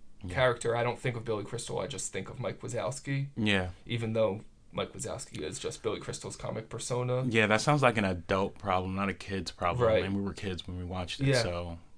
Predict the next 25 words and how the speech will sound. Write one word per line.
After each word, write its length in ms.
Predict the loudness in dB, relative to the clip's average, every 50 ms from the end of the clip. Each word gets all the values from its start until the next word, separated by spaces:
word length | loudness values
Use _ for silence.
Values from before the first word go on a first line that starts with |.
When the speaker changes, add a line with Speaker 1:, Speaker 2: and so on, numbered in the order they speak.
| -4 0
Speaker 1:
we 120 | 0 2
weren't 240 | 4 4 4 4 2
even 380 | 2 2 0 0 -2 -4 -6 -10 -12 -18 -16 -4 -2
like, 200 | -2 -2 -2 0 0
"Oh, 80 | 2
yeah, 160 | 4 4 4 2
Billy 300 | 2 4 4 4 4 4
Crystal." 560 | 2 0 0 0 0 -4 -4 -4 -6 -8 -10 -12 -8 0
Speaker 2:
Yeah. 280 | 2 4 4 4 2 -4 -8 -6
Speaker 1:
You 80 | -4 -4
didn't 260 | -2 -2 -2 -4 -4 -6 -8 -10 -8 -8 -2 0
Speaker 2:
I 100 | 2 4
Speaker 1:
know. 60 | 4
Speaker 2:
just 220 | 4 2 0 2 2
think 180 | 2 2 2 2
him 180 | 0 2 4
and 200 | 4 2 2 0
John 260 | 2 6 6 8 8
Goodman 400 | 6 4 4 2 2 2 -2 0 0
make 140 | -2 -2 -2
such 220 | -2 -4 -4 -4
a 40 | -4 -4
good 180 | -4 -4 -6
pair 320 | -2 0 2 2 2 0 -2
with 200 | -6 -10 -14